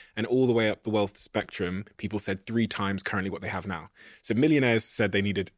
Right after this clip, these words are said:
three million. <laughs> People with ten million said they needed thirty to be a ten out of ten happiness.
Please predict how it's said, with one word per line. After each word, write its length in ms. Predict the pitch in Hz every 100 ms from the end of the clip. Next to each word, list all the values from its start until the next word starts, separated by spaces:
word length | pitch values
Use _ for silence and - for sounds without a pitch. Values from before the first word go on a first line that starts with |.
| -
three 160 | 117 98
million. 360 | 87 85 113 - 160 185 -
<laughs> 320 | - - 180
People 260 | - 165 160
with 200 | 139 -
ten 300 | - 180 151
million 220 | 139 135
said 120 | 127
they 80 | 120
needed 260 | 123 113 -
thirty 480 | 123 120 - 92 - - -
to 80 |
be 100 | 156
a 40 | 147
ten 180 | - 127
out 140 | 107
of 60 | 104
ten 120 | 110
happiness. 440 | 113 104 90 87